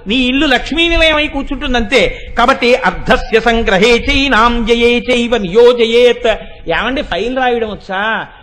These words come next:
నాలా చదువుకుందా? ఇంత డబ్బు ఎక్కడొచ్చిందండి? బిడ్డొచ్చిన వేళ,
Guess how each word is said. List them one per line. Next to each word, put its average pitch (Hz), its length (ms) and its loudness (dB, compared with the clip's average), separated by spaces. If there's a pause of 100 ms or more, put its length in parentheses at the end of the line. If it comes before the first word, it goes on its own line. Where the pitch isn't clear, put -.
(100)
నాలా 196 260 0
చదువుకుందా? 220 840 0 (260)
ఇంత 214 180 -4
డబ్బు 196 300 -2
ఎక్కడొచ్చిందండి? 277 840 0 (600)
బిడ్డొచ్చిన 202 680 -2
వేళ, 202 340 0